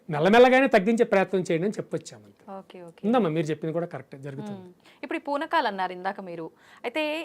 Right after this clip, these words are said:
Speaker 2: ఈ చాలా మంది పూనకాలు వచ్చి, ఆ, వారం, ఒక వారం అనేది నిర్దేశంగా పెట్టుకొని, నా పైకి శివుడు వస్తున్నాడు అంటే సోమవారం నేను మీకు చెప్తాను కొలుపు అని చెప్పి చెప్పడము, జనాలందరినీ అక్కడికి రాబట్టుకోవడము, ఇదంతా ఒక బిజినెస్గా చూడొచ్చా, లేదంటే నిజంగా చూడొచ్చు అంటారా?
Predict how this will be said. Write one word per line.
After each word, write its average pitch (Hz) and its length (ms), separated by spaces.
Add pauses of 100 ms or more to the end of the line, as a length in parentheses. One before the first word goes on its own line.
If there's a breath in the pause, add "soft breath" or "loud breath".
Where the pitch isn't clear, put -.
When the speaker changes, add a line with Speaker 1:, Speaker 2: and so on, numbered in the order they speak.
Speaker 2:
ఈ 254 120
చాలా 247 300
మంది 269 240
పూనకాలు 233 580
వచ్చి, 220 760
ఆ, 196 80
వారం, 202 480
ఒక 190 160
వారం 202 380
అనేది 233 260
నిర్దేశంగా 214 560
పెట్టుకొని, 190 600
నా 208 120
పైకి 220 300
శివుడు 226 260
వస్తున్నాడు 214 460
అంటే 202 220
సోమవారం 185 540 (340 soft breath)
నేను 220 160
మీకు 214 220
చెప్తాను 202 400
కొలుపు 208 340
అని 196 160 (100)
చెప్పి 190 260
చెప్పడము, 185 360
జనాలందరినీ 185 680
అక్కడికి 180 280
రాబట్టుకోవడము, 175 800 (280 loud breath)
ఇదంతా 294 280
ఒక 330 100
బిజినెస్గా 262 600
చూడొచ్చా, 240 340
లేదంటే 220 360
నిజంగా 202 460
చూడొచ్చు 185 260
అంటారా? 175 340